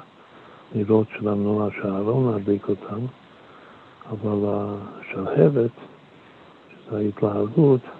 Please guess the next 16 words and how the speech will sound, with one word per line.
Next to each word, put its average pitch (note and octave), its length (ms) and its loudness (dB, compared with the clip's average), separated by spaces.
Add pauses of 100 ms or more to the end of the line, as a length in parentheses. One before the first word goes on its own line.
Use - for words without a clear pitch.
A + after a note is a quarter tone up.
(580)
האהבה G#2 840 -4
כאש, B2 880 0
זה G#2+ 240 -4 (160)
עולה G#2 400 -2
ויראה. G2 520 -6 (960)
אז G#2 80 -16 (100)
זה A#2 180 0
ה-, A2 280 0 (1120)
זה A2 100 -2
האהבה A2 420 6
הרגשית A2+ 680 8 (1600)
ביותר A#2 680 10
בין G#2+ 280 8
ה-, G2+ 340 2 (880)
בין G#2 180 2
האיש G#2 300 6